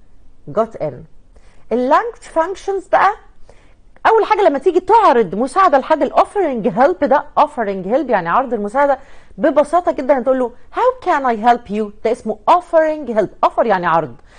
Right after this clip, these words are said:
فلما اقول، اقول لك offering help، عرض المساعده، تلقائيا ببساطه جدًا احنا كنا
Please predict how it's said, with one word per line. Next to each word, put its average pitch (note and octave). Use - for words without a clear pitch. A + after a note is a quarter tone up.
فلما A#3+
اقول، A3+
اقول G#3
لك -
offering C#4
help، D4+
عرض C#4
المساعده، C4
تلقائيا E4+
ببساطه B3+
جدًا A#3
احنا D#4
كنا D#4